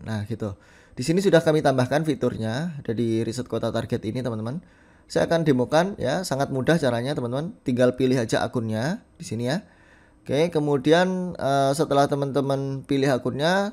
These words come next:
teman-teman masukkan daftar kecamatan atau, eh, kota yang pengen diriset. Di sini saya contohkan kecamatan di Surabaya. Ini saya copy datanya.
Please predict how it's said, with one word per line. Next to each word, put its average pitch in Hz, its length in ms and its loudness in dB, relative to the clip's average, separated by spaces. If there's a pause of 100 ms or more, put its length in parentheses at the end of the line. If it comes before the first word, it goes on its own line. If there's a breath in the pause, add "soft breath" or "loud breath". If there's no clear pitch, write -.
teman-teman 135 340 0
masukkan 147 460 -2 (320)
daftar 147 560 0 (160)
kecamatan 139 560 2
atau, 127 480 2 (420 loud breath)
eh, 123 300 2
kota 127 320 4
yang 139 160 2
pengen 127 240 0
diriset. 120 400 -2
Di - 80 -8
sini 131 240 -2
saya 131 80 4
contohkan 127 500 0
kecamatan 123 540 0
di 117 80 0
Surabaya. 123 880 2 (720 soft breath)
Ini 135 400 -8
saya 143 160 -4
copy 156 560 -2
datanya. 127 600 -4